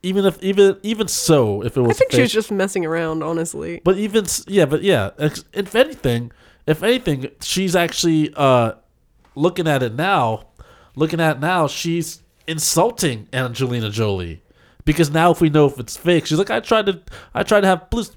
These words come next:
Speaker 1: uh, fifty plastic surgeries to look like you. This is me. Don't I look close?" And then it's like, are you,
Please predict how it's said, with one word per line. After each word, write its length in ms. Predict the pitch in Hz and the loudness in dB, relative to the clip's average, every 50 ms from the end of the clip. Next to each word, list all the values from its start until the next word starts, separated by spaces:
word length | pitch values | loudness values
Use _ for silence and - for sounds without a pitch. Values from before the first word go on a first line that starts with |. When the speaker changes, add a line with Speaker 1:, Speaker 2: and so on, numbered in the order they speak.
| _ - | _ -2
Speaker 1:
uh, 140 | - 196 180 | 2 2 2
fifty 340 | 175 - - - - 226 220 | 2 2 -2 -6 -6 -6 -8
plastic 420 | 214 - 226 240 208 - 214 202 | -4 -2 -2 -2 0 -2 -4 -4
surgeries 540 | - - 214 208 208 180 202 202 196 190 185 - | 0 2 2 2 2 2 0 0 0 -2 -2 -4
to 60 | 202 | -4
look 180 | 190 196 196 - | -6 -4 -2 -2
like 240 | 208 202 196 202 | 0 0 0 -2
you. 280 | 202 208 202 196 190 185 | -4 -2 0 0 0 0
This 160 | 180 202 - | 0 -2 -4
is 140 | 208 208 185 | -6 -8 -6
me. 220 | 208 220 220 208 | -4 -4 -4 -2
Don't 160 | 185 202 202 208 | 0 0 0 0
I 80 | 214 | 0
look 360 | 214 208 202 202 - _ _ - | 0 0 -2 -2 -4 _ _ -8
close?" 520 | - - 208 214 214 226 - - - - | -2 2 4 4 4 2 0 -4 -4 -2
And 80 | 147 156 | 2 2
then 140 | 156 156 151 | 2 2 2
it's 160 | 143 - - | 0 2 2
like, 260 | 151 135 131 - - | 2 2 0 -2 -6
are 80 | 117 123 | -4 -4
you, 160 | 123 117 | -4 -4